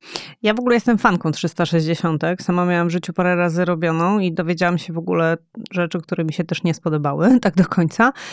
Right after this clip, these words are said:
Ale, e, czy ty wiesz, jak strasznie dużo jest osób takich na wysokich menedżerskich stanowiskach, które nigdy nie miały trzysta sześćdziesiątki? A myślę sobie, że w takich sytuacjach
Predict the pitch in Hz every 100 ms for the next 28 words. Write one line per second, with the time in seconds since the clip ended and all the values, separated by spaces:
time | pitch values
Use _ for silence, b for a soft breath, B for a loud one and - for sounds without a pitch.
0 | B B - 190 202 208 - 160 - -
1 | 190 190 247 247 - - 262 285 240 233
2 | 226 226 - 202 - - - 190 196 185
3 | 226 226 185 180 175 185 - 202 - 175
4 | 170 - 196 - 196 196 233 277 269 226
5 | 190 185 - 180 165 175 160 175 - 165
6 | - - - - - 180 233 240 214 175
7 | 165 208 214 240 - 269 240 220 185 170
8 | 180 208 -